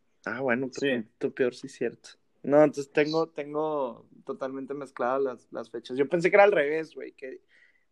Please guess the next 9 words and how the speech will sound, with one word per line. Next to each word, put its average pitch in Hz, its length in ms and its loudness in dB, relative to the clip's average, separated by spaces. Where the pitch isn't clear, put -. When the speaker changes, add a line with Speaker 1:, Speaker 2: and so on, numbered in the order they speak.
Speaker 1:
en 135 100 -8
febrero 151 440 2
usualmente 160 600 -6
eran 156 240 -6
las, 147 320 -8
las, 127 520 -12
las 139 160 -6
finales, 147 420 -2
pero 143 280 -6